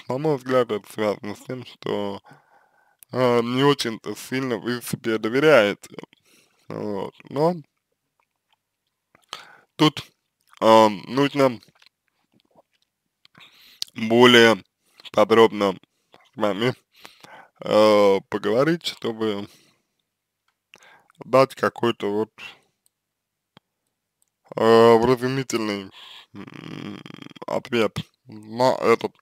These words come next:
вопрос. Дальше. А, сопереживать-то, в принципе, нормально.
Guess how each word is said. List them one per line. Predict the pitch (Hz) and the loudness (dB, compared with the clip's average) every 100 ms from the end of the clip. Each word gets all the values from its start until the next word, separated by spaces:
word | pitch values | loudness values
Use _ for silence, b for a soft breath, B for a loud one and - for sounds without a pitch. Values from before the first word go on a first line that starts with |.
| _ _ b b b b b b b b b b - | _ _ b b b b b b b b b b -8
вопрос. | - 120 131 147 127 - - - _ _ _ b b b b _ - | 2 6 6 4 0 0 -10 -20 _ _ _ b b b b _ -2
Дальше. | 151 175 143 - 98 - _ _ _ _ | 6 6 6 2 0 -8 _ _ _ _
А, | 120 123 123 123 123 123 | 6 8 10 8 8 4
сопереживать-то, | - 120 - 147 135 175 262 - _ 165 120 113 | 0 -10 -4 -2 2 2 2 -2 _ 6 8 6
в | - | 2
принципе, | - 175 175 - _ 147 | -6 -6 -6 -14 _ -4
нормально. | 139 151 170 151 110 | 0 0 2 2 0